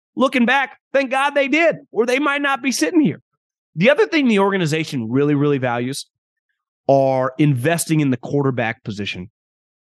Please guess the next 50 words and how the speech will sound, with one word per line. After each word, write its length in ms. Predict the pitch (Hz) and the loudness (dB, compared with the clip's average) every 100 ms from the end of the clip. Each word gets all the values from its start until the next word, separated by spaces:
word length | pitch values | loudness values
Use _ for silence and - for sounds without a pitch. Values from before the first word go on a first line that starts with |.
| _ _ | _ _
And 120 | 170 | 0
I 60 | 202 | 2
think, 300 | 208 180 - _ - | 0 -2 -4 _ 0
obviously, 340 | 214 220 170 | 0 2 2
if 100 | 170 | 2
you 60 | 151 | 0
have 100 | 139 | 0
Mahomes 600 | 123 120 143 139 131 127 - | 0 0 -2 0 -2 -6 -4
or 80 | 131 | -2
you 140 | 139 | 0
have 80 | 127 | 0
a 40 | |
Josh 320 | 127 131 123 | -2 -2 -2
Allen 400 | 135 131 123 123 - | -4 -2 -2 -4 -4
or 80 | 120 | -4
you 160 | 120 | -2
have 100 | 123 | -2
a 60 | 117 | -2
Joe 240 | 113 123 | -2 -2
Burrow 540 | 120 131 123 120 117 107 | 0 0 0 -2 -2 -4
or 140 | - 131 | -4 -2
even, 360 | 135 117 110 - - | 0 0 -4 -6 -8
I 140 | 123 | -6
think, 200 | 117 113 | -4 -6
Herbert, 440 | 120 127 104 92 - - - - - _ | -4 -6 -6 -10 -14 -20 -20 -20 -20 _
you 120 | 160 180 | 2 4
don't 180 | 180 | 4
really 200 | 160 160 | 2 2
have 140 | 147 - | 0 -2
to 80 | 127 | -2
worry 360 | 117 123 120 | 0 0 -2
about 300 | 101 95 87 | -4 -8 -12
it. 80 | - _ _ _ _ _ _ _ | -16 _ _ _ _ _ _ _
Even 340 | 269 339 392 320 | 2 4 4 2
though 520 | 226 202 185 185 - - | 2 2 2 0 -4 -4
I'd 180 | 185 - | -2 0
say 160 | 214 | 0
history 460 | 151 247 240 220 175 | 0 0 0 0 0
shows 400 | - 202 214 165 | 0 0 0 0
you, 140 | 139 | 0
and 120 | 143 156 | -2 -4
you 80 | |
just 200 | 165 160 | -4 -2
saw 300 | 165 156 151 - | -2 0 -2 -2
when 260 | 139 131 | -2 -2
Patrick 400 | 123 180 202 180 | -2 -4 -4 -4
Mahomes 420 | 156 135 165 156 135 | -2 0 0 0 0
went 200 | 139 123 | -4 -2
down, 320 | 175 180 131 _ _ - | 0 0 -2 _ _ 0
you 160 | 190 | 2